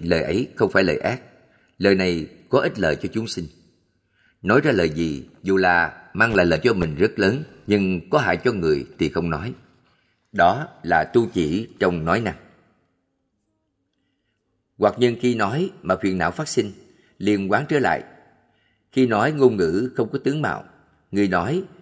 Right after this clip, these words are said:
và tất cả các pháp trong khi nói rốt ráo, rỗng lặng, đó là tu quán. Tu quán là quán chiếu lời nói. Quán chiếu như thế nào? Quán chiếu lời nói đó không thật, cái miệng nói ra không thật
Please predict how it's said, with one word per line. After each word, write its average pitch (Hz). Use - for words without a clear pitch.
và 90
tất 156
cả 92
các 139
pháp 165
trong 107
khi 110
nói 101
rốt 82
ráo, 101
rỗng 92
lặng, 78
đó 90
là 123
tu 87
quán. 80
Tu 135
quán 113
là 95
quán 98
chiếu 151
lời 98
nói. 90
Quán 117
chiếu 147
như 143
thế 160
nào? 87
Quán 120
chiếu 139
lời 90
nói 95
đó 117
không 107
thật, 87
cái 170
miệng 101
nói 123
ra 101
không 127
thật 87